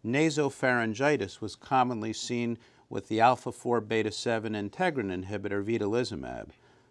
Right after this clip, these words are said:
So these are the classic risk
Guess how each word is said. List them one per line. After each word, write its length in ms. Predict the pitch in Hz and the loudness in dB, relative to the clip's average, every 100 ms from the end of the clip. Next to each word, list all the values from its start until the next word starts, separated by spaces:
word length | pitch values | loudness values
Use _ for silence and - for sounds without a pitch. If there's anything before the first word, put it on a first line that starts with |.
| - | -10
So 280 | - 143 135 | 0 0 0
these 400 | 120 160 208 196 | -2 -2 0 -2
are 80 | |
the 100 | 156 | -2
classic 600 | 143 - 147 143 - 135 - - - _ - - | -4 2 2 2 0 -6 -8 -20 -20 _ -20 -10
risk 460 | 110 117 170 170 | -4 2 2 0